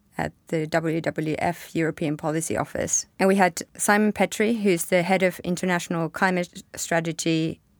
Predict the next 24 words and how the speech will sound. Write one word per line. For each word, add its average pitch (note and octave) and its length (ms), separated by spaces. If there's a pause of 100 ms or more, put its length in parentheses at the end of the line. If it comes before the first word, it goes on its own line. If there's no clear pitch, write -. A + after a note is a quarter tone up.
(100)
Europe F#3 540
for E3 240
the E3+ 80
U E3+ 160
K E3+ 180
Department E3 600
for E3+ 120
Business, E3+ 480
Energy E3 300
and D#3 140
Industrial E3 520
Strategy, A3 560 (680)
and F3+ 200
Jen G3 220
Austin, E3+ 600 (320)
who's F3 320
the E3+ 100
policy E3+ 480
director D#3 720 (100)
for D#3 400
We E3+ 240
Mean E3+ 240
Business - 320
Coalition. - 640